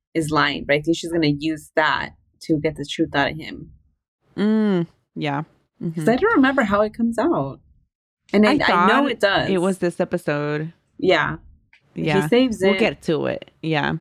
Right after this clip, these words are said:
Speaker 2: So we go to Luisa and Teresa talking about Profe and Paloma, and Teresa tells her she's not so sure about Profe being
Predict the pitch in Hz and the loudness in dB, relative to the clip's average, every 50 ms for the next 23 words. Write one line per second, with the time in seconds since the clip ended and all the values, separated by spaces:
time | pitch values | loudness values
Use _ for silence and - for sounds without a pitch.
0 | - _ _ _ _ _ _ _ - 247 247 240 226 220 208 156 170 240 240 220 | -8 _ _ _ _ _ _ _ -2 0 0 2 2 2 2 2 0 0 2 2
1 | 240 240 - 277 247 214 190 202 208 - 196 196 190 - 185 160 165 165 - 175 | 0 0 0 0 0 2 2 0 0 0 0 -2 0 0 0 0 0 0 0 -2
2 | 165 165 - 170 165 - 170 170 170 151 151 - - 185 190 196 185 - 202 190 | -2 0 -2 -2 -2 -2 -2 -2 -2 -2 -2 -2 -2 0 0 0 0 0 0 0
3 | 185 185 180 170 156 156 160 170 180 190 185 185 180 - - 160 156 165 - - | 2 0 0 0 0 2 2 2 2 2 2 2 0 0 0 0 0 0 0 -2
4 | 165 160 - 180 170 175 - - 175 - - 180 - - 170 165 - - 170 165 | -2 -2 0 0 0 0 -2 -4 -6 -6 -6 -8 -4 -2 -2 -2 0 -2 -4 -2
5 | - 180 165 165 160 151 156 - 165 165 160 - 170 160 156 - 160 160 160 156 | 0 0 0 2 2 0 0 0 -2 -2 0 0 0 0 0 0 0 0 2 0
6 | 156 156 | 0 -2